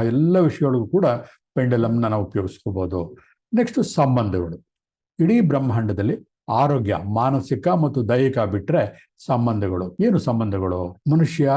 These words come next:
ಸಂಘಜೀವಿ ಅಂತ ನಿಮಗೆ ಗೊತ್ತಿದೆ. ಎಷ್ಟೋ ಸತಿ ನಮ್ಗೆ ಜನರ ಜೊತೆ ಸೇರಕ್ಕೆ ಇಷ್ಟ ಇರೋದಿಲ್ಲ, ಐಸೋಲೇಷನ್ ಆಗಿರ್ತೀವಿ, ಒಬ್ಬ ನಮ್ಮ ಪಾಡಿನ ನಾವಿರ್ತೀವಿ. ಅದೇ ಕೊನೆ ಕೊನೆ ಒಂದು ಗೀಳಾಗಿ, ಕಾಯಿಲೆಯಾಗಿ, ಇನ್ಫೀರಿಯಾರಿಟಿ ಕಾಂಪ್ಲೆಕ್ಸ್ ಬಂದ್ಬಿಡುತ್ತೆ ನಮ್ಗೆ. ಒಂಥರ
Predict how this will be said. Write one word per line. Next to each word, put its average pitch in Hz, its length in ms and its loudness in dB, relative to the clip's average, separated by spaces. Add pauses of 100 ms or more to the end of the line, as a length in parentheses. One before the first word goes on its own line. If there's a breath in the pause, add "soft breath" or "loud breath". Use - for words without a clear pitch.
(300)
ಸಂಘಜೀವಿ 123 640 2
ಅಂತ 107 140 -2
ನಿಮಗೆ 110 280 0
ಗೊತ್ತಿದೆ. 92 500 -2
ಎಷ್ಟೋ 170 220 2
ಸತಿ 165 280 0
ನಮ್ಗೆ 131 720 0
ಜನರ 131 300 2
ಜೊತೆ 135 200 0
ಸೇರಕ್ಕೆ 131 440 0
ಇಷ್ಟ 113 240 -2
ಇರೋದಿಲ್ಲ, 90 380 -2 (260)
ಐಸೋಲೇಷನ್ 131 680 2
ಆಗಿರ್ತೀವಿ, 92 560 -4
ಒಬ್ಬ 131 160 0
ನಮ್ಮ 113 180 -2
ಪಾಡಿನ 120 340 2
ನಾವಿರ್ತೀವಿ. 95 600 -4 (200)
ಅದೇ 151 300 4
ಕೊನೆ 147 260 2
ಕೊನೆ 139 240 0
ಒಂದು 135 240 2
ಗೀಳಾಗಿ, 143 720 2
ಕಾಯಿಲೆಯಾಗಿ, 139 800 2 (180)
ಇನ್ಫೀರಿಯಾರಿಟಿ 160 720 2
ಕಾಂಪ್ಲೆಕ್ಸ್ 113 460 -6
ಬಂದ್ಬಿಡುತ್ತೆ 98 400 -8
ನಮ್ಗೆ. 92 340 -8
ಒಂಥರ 143 260 -2